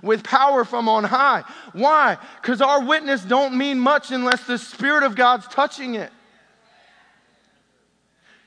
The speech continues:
This parable of the ten virgins, this is what I really believe. What is, what's the greatest commandment in the Bible? Somebody tell me, what's the greatest commandment?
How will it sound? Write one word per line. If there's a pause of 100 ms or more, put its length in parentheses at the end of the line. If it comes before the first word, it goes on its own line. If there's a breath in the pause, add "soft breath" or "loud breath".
(220 soft breath)
This
parable
of
the
ten
virgins,
this
is
what
I
really
believe. (140 loud breath)
What
is,
what's
the
greatest
commandment
in
the
Bible?
Somebody
tell
me,
what's
the
greatest
commandment?